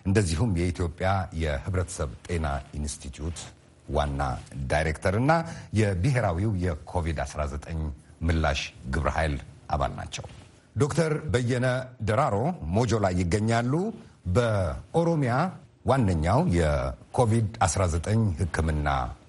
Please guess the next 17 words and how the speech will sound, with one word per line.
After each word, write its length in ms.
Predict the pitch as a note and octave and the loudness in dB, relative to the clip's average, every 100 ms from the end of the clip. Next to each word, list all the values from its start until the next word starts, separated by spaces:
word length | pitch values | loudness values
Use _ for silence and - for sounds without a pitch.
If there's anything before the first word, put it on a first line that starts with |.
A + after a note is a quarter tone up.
| D#2+ | -2
ማዕከል 420 | E2 F2+ E2 C#2+ | 0 0 -2 -2
የሚገኙበት 640 | C#2 D#2 D#2+ G#2 B2 F3+ - - - | 0 0 2 2 4 2 0 -12 -2
የሞጆ 420 | F#2 F2 F2 F2 D2 D2+ A#1+ - | 2 4 4 2 2 0 -2 -4
ሆስፒታል 560 | G#2 G2 - D#2+ F#2+ G#2 G#2 - - - | 0 0 -2 2 2 2 0 -6 -20 -8
ሜዲካል 480 | D2+ D#2 C#2+ D2+ D2 C#2 C2 | 0 2 2 0 0 -2 2
ዳይሬክተር 460 | C#2+ C2+ - D2+ | 2 2 0 -2
ናቸው። 360 | C2+ A1+ - A#1 G1+ - - - - - - - - | 0 -2 -2 -6 -10 -16 -20 -20 -20 -20 -20 -20 -6
ዶክተር 340 | G#2 D3 G3+ F#3 F3 - - - | -2 0 2 0 -2 -6 -10 0
ወንድማገኝ 720 | C3 C#3 E3+ D3+ B2 A2 A2 - | 2 4 4 4 2 2 0 0
እምቢያለ 400 | C#3 B2+ G2 F2+ C#3 D3+ - | 0 2 2 2 0 -2 0
ባህር 240 | G#2 G2+ F#2+ | 0 2 2
ዳር 260 | E2+ D#2 C#2 | 2 0 -2
ይገኛሉ። 600 | C#2 D#2+ A2 B2+ F2+ E2 C3+ G#3 | -2 0 2 2 0 0 0 2
በባህር 520 | F#2 E2 D2 F2 F2+ | 2 0 2 0 0
ዳር 240 | E2+ E2 D2+ D2 | 0 0 -2 -2
ዩኒቨርሲቲ 480 | D#2+ F2 E2+ E2 - | 0 2 2 0 0
መምህር 380 | F2 D#2 E2 D3+ | 2 2 4 2